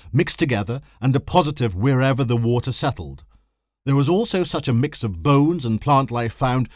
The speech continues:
deep in cave, a process that could have only occurred if it had been carried into these crevices by the recession of massive floodwaters.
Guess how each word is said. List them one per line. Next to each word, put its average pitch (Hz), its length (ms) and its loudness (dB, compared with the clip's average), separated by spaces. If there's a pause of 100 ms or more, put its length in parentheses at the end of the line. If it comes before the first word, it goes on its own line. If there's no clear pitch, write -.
(140)
deep 156 220 -2
in 151 140 2
cave, 127 440 -2 (220)
a 131 80 -2
process 185 480 0
that 131 240 -4
could 143 140 2
have 127 180 0
only 214 320 2
occurred 117 440 0
if 151 160 -2
it 156 100 -4
had 120 200 0
been 127 140 0
carried 135 520 0
into 208 280 2
these 117 260 2
crevices 98 560 -4 (240)
by 131 160 2
the 123 140 0
recession 131 640 0
of 113 180 -4
massive 117 460 -2
floodwaters. 90 800 -6